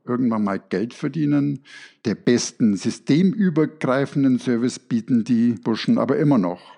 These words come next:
Und nicht zuletzt sind wir gerade umgestiegen auf die Telekom Magenta Cloud. Und hier sammeln wir alles, was wir so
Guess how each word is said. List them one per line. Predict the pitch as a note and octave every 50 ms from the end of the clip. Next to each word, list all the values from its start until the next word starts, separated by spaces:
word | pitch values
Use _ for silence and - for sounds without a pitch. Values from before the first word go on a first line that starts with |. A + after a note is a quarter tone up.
| _ _ _ _
Und | - A#2+ A2+ A2 A2+ G#2+ G2 - - - - -
nicht | - A#2+ C3 A#2+ - - - - - _ -
zuletzt | - B2+ A2+ G#2+ G2+ B2 F3 F3 - - - - -
sind | - C3 B2+ B2
wir | B2+ B2
gerade | A2+ B2+ A2+ A2+ G#2+ G#2+ A2 A#2+ A#2+ G#2+ G#2+ G#2+ G#2 G2 G2 -
umgestiegen | - B2 C3 C3 C3 B2 - - - B2+ B2 B2 A#2 -
auf | - G#2+ G2+ -
die | - - G#2+
Telekom | - _ - A#2+ A2 A#2 A#2+ A#2 - A2+ G#2 G#2 G#2+ - -
Magenta | G#2 F#2 - - - G#2 A2 C#3+ C3 - D3+ D3+
Cloud. | - - - C#3 C#3 C#3 D3 D#3 D3+ B2
Und | A#2+ G#2 G2+
hier | - - A#2 G2+
sammeln | G2 - - G#2 G#2+ A2+ A2 G#2+ A2
wir | A#2 A2+ A#2 A2+ A2+ _ - - - _ _
alles, | - A2+ A#2+ B2+ C#3 C3 -
was | C3 A2+ - -
wir | B2 A2
so | - C3+ A2+ G#2+ G#2+ F#2